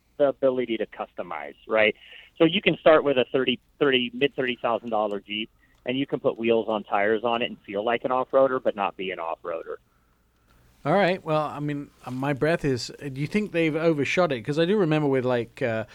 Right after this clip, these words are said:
Speaker 2: for instance, the Volt, the Chevy Volt V O L T, they had pictures of that thing, like, ten years before it actually came out. Do you think the, the,
Speaker 1: Right.
Speaker 2: the Ford are pushing the, the window of the Bronco? We've been talking about it for what?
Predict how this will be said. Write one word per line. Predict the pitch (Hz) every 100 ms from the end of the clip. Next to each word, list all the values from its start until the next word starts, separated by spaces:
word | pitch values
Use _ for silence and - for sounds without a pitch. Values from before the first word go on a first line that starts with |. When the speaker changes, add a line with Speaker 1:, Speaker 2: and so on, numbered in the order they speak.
| - - -
Speaker 2:
for | 156
instance, | 139 139 120
the | 117 113
Volt, | 127 127 107 -
the | 117
Chevy | - 120 117
Volt | 120 113 107
V | 104 120
O | 113 110
L | 110
T, | 107 123 110
they | 101 120
had | 135 123 117 110 - _ _
pictures | - 160 156 127
of | 113
that | 117
thing, | 123 127
like, | 113 101
ten | - 135
years | 131 123 110
before | 110 131 113
it |
actually | 110 - 113
came | - 117 113
out. | 123 95 101
Do | - - -
you |
think | 127 165
the, | 139 127 123 92
the, | 117
Speaker 1:
Right. | 95 - _
Speaker 2:
the | 143 127 120
Ford | _ - 147 143
are |
pushing | 117 - 143 151 143
the, | 135 127 127
the | 127
window | 131 135 131
of | 120
the | 117
Bronco? | 123 127 139 135
We've | 127
been | 113
talking | 110 131 127
about | 120 117 117
it | 120 117 -
for | - 117 110
what? | 104